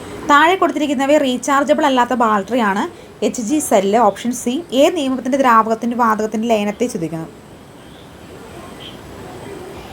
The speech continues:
ഏത് നിയമമാണ് ദ്രാവകത്തിൽ ഒരു വാതകത്തിൻ്റെ ലയനത്തെ വിശദീകരിക്കുന്നത്?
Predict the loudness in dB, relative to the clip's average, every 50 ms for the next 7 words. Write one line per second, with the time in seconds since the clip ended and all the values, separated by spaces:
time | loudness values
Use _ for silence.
0 | -16 -14 -14 -14 -14 -14 -14 -14 -14 -14 -14 -14 -16 -16 -12 -4 2 4 4 6
1 | 4 4 2 2 0 0 2 2 2 4 4 4 4 2 2 -2 -2 -6 -2 0
2 | 4 6 6 6 6 6 4 4 2 2 0 0 -2 -4 -2 0 0 0 2 0
3 | 2 4 4 4 4 4 2 2 2 0 0 -2 -2 -2 0 2 2 4 4 4
4 | 4 2 2 2 2 2 2 2 0 -4 -4 -4 -2 -2 -2 -4 -4 -2 -4 -6
5 | -6 -4 -4 -4